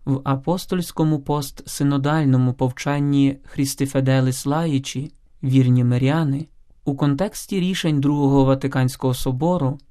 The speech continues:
завдання мирян у світі описав такими трьома головними положеннями.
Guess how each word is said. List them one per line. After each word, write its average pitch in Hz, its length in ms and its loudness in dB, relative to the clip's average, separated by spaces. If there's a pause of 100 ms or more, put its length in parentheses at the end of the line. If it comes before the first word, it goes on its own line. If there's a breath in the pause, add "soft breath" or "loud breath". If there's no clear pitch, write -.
(300)
завдання 139 600 2
мирян 185 420 2
у 151 100 -2
світі 160 720 -2
описав 143 520 -2
такими 208 440 -2
трьома 143 600 2
головними 127 600 2
положеннями. 139 880 -2